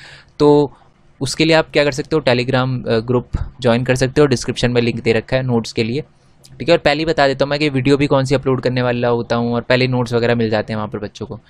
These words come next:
ठीक है। तो वहाँ पर आपको ये प्रॉब्लम नहीं मिलेगी नोट्स में, वहाँ मैं सही कर दूंगा ये। Producing a goods by exploiting natural resources is an activity of primary sector, तो जहाँ पर हम, अ, नेचुरल रिसोर्स का यूज़ करके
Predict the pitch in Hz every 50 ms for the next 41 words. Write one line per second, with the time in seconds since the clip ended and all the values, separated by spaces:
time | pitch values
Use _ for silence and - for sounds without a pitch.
0 | _ _ _ _ _ _ - 123 131 190 196 147 - _ - - - _ _ _
1 | - 170 175 180 180 - - 135 120 120 120 147 139 131 127 - 147 147 147 165
2 | 135 - - 131 120 120 123 127 131 127 123 120 113 110 110 104 113 110 107 104
3 | 101 - - - 101 - - - - - - 117 113 113 117 120 120 120 120 -
4 | - - 127 127 117 117 107 107 107 101 98 104 101 107 - _ _ - - -
5 | - - - 151 151 160 175 160 165 185 180 180 180 151 147 156 160 156 - -
6 | - 139 139 139 135 - - 143 131 131 131 151 151 147 131 131 131 151 147 151
7 | 143 131 127 120 - 143 147 139 - 143 143 139 - - 151 135 139 147 156 156
8 | 143 139 131 - - 143 139 139 135 151 151 - - 139 120 117 117 117 120 -
9 | 117 - - - 107 107 - - - - - - 139 127 139 131 135 135 139 151
10 | 165 185 196 190 - - - - - - 127 127 120 123 120 120 - - _ -
11 | 131 135 135 135 160 160 165 147 135 - 147 143 135 - 160 147 135 131 139 139
12 | - - 147 135 127 - 151 160 175